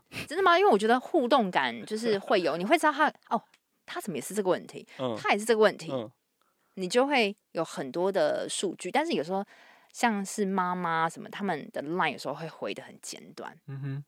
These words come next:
Speaker 1: 你，你看不懂他，你会可能因为文字你会误会他。
Speaker 2: 哦。
Speaker 1: 很多是这样子。
Speaker 2: 嗯，嗯。
Speaker 1: 就，就我们现在三十几岁也是会，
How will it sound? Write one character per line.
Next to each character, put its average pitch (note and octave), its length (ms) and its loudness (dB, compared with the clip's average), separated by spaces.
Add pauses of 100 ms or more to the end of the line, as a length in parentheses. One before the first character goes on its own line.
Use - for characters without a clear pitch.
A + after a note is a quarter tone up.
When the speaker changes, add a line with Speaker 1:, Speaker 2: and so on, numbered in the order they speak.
Speaker 1:
你， F3 160 -14
你 F#3 100 -10
看 - 200 -10
不 A#3+ 140 -2
懂 - 100 -10 (120)
他， A2 240 -6
你 E3 100 -8
会 B3+ 100 -2 (140)
可 - 160 -12
能 C#3 100 -10
因 F#3 200 -4
为 G#3+ 40 2
文 D#3 280 0
字 E3+ 160 -8
你 D3+ 40 -8
会 D3 200 -8
误 G#3 120 -2
会 - 240 -12
他。 - 260 -14
Speaker 2:
哦。 A2+ 680 2
Speaker 1:
很 E3+ 120 -8
多 A3 180 2
是 A3+ 140 -6
这 A3 100 2
样 D3+ 220 0
子。 A2 320 -14
Speaker 2:
嗯， B2 160 -14
嗯。 - 20 -12
Speaker 1:
就， G#3 80 -6
就 B3+ 160 -4
我 G3+ 140 0
们 D#3+ 160 -4
现 G#3+ 120 2
在 G3+ 160 6
三 G3+ 220 -2
十 F#3+ 80 -2
几 C#3+ 100 -6
岁 E3 200 -2
也 C#3+ 80 0
是 G3 120 -8
会， G3 220 -2